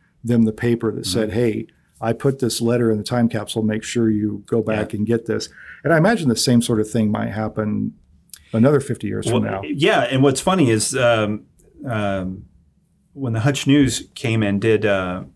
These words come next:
Speaker 2: they, they took photographs, they published a couple of them in the newspaper of two of the letters, and we've already heard from one of the people that was, it was addressed to. So in the span of twenty-four hours, he read the news,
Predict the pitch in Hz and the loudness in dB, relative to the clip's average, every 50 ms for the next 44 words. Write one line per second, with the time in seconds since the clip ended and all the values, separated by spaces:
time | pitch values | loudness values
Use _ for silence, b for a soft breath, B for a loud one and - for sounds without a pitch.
0 | _ _ _ _ _ - 123 107 110 - - 101 104 101 92 - _ _ _ _ | _ _ _ _ _ -16 -10 -10 -8 -8 -6 -6 -6 -6 -6 -10 _ _ _ _
1 | _ _ _ - 135 127 - 131 147 156 131 107 98 92 92 90 - - 107 101 | _ _ _ -6 -6 -4 0 0 0 0 0 0 -2 -2 -2 -2 -4 -4 -6 -6
2 | - - 131 147 143 127 - - - - 107 - - 104 101 95 98 98 92 92 | -4 -2 0 0 0 0 -2 -4 -6 -6 -6 -2 -2 -2 -2 -2 -2 -2 -2 -2
3 | 98 120 151 - - 101 92 87 92 92 98 - B B B B B B B B | 0 0 -2 -2 -2 -4 -4 -4 -4 -6 -6 -8 B B B B B B B B
4 | B _ - 107 104 101 101 98 95 87 - - _ - - 135 139 143 131 110 | B _ -4 0 2 2 2 2 0 -2 -8 -16 _ -8 0 2 4 4 4 2
5 | 104 101 117 143 143 95 78 76 76 - - _ _ - 101 95 95 95 92 92 | 0 2 2 0 0 0 -4 -6 -8 -10 -12 _ _ -6 -4 -4 -4 -4 -4 -4
6 | 92 - - 110 110 - 139 131 107 90 104 92 139 147 131 - - 98 95 95 | -6 -6 -4 -4 -2 0 2 2 2 0 0 0 0 0 0 0 -2 -2 -2 -2
7 | 98 104 110 113 _ _ _ _ - 87 85 87 92 104 98 - 107 95 92 98 | -2 -4 -4 -8 _ _ _ _ -18 -14 -10 -4 0 2 2 2 2 0 -2 -4
8 | 92 - - 131 - - 87 85 87 90 - - 104 95 107 - - - - - | -6 -2 0 -2 -2 0 -2 -4 -2 -4 -4 -4 -6 -6 -6 -6 -8 -10 -12 -14
9 | - - 104 101 113 101 104 90 110 120 135 131 - - - 80 - - - - | -8 -6 -4 -2 -2 -2 -2 0 0 0 0 -2 -4 -6 -8 -8 -8 -8 -6 -2
10 | 113 104 101 101 101 101 - - 104 98 92 87 - 113 113 113 107 - - 120 | 0 2 2 2 0 -2 -4 -4 -4 -4 -4 -4 -2 -2 -2 -2 -2 -2 -2 -2
11 | 110 101 - 110 104 113 131 139 120 104 101 101 - b b b b b b b | -2 0 0 0 2 2 2 2 2 2 2 0 -2 b b b b b b b
12 | b 107 104 110 110 110 107 107 104 110 113 117 117 123 131 131 131 - | b -2 2 2 2 4 2 2 2 2 2 2 2 2 2 0 0 -4